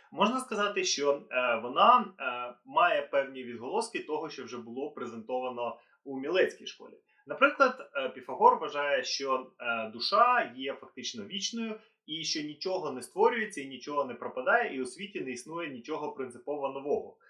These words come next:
Тому, е, світ є певного роду, е, колективним створінням, яке зазнає постійних змін, розвитку. Однак, е, принципово не перетворюється. І, е,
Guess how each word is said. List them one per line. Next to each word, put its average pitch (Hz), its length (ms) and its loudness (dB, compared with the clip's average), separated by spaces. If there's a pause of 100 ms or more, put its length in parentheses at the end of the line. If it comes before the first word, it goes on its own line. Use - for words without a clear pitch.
(200)
Тому, 269 520 4
е, 143 220 2
світ 226 380 -4
є 170 240 -2
певного 165 500 0
роду, 151 520 -4
е, 113 220 -2
колективним 156 640 -4
створінням, 127 560 -8 (240)
яке 127 440 0
зазнає 120 360 -8
постійних 113 560 -8
змін, 220 360 -2
розвитку. 175 720 -2 (220)
Однак, 277 540 4
е, 135 180 0
принципово 190 1000 6 (140)
не 175 220 4
перетворюється. 143 840 -2 (380)
І, 247 240 4
е, 285 100 2